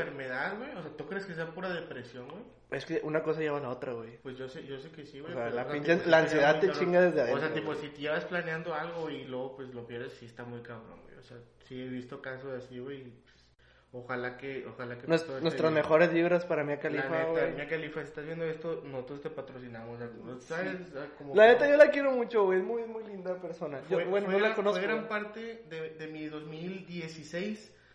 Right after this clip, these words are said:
Speaker 1: dos mil dieciocho, güey. Fue una, fue,
Speaker 2: Ah,
Speaker 1: fue
Speaker 2: ya,
Speaker 1: una
Speaker 2: ya hasta la fecha.
Speaker 1: formó un vínculo muy grande con ella entre dos mil dieciséis y dos mil ocho.
Speaker 2: ¿Por qué? ¿Te, te atraía? ¿Te gustaba?
Speaker 1: Pues es que no sé por qué, güey, pero es como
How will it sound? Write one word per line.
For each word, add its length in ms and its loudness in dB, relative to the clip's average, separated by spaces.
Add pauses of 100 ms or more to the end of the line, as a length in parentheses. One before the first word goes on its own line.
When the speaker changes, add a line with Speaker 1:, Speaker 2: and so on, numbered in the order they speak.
(120)
Speaker 1:
dos 180 -10
mil 220 -8
dieciocho, 480 -10
güey. 160 -10
Fue 160 -12
una, 180 -6
fue, 180 -12 (140)
Speaker 2:
Ah, 140 0
Speaker 1:
fue 80 2
Speaker 2:
ya, 60 4
Speaker 1:
una 280 2 (140)
Speaker 2:
ya 100 2
hasta 160 2
la 120 8
fecha. 300 0 (180)
Speaker 1:
formó 240 4
un 140 0
vínculo 380 -4
muy 180 -2
grande 360 -2
con 180 -8
ella 380 -4
entre 300 -6
dos 120 -6
mil 120 -8
dieciséis 280 -8
y 60 -16
dos 100 -14
mil 160 -10
ocho. 240 -6
Speaker 2:
¿Por 180 0
qué? 120 4
¿Te, 140 -2
te 100 2
atraía? 480 2
¿Te 80 -4
gustaba? 500 0
Speaker 1:
Pues 240 -2
es 140 -6
que 160 -10
no 140 -4
sé 120 -8
por 220 -10
qué, 140 -6
güey, 200 -6
pero 180 -8
es 100 -8
como 520 -10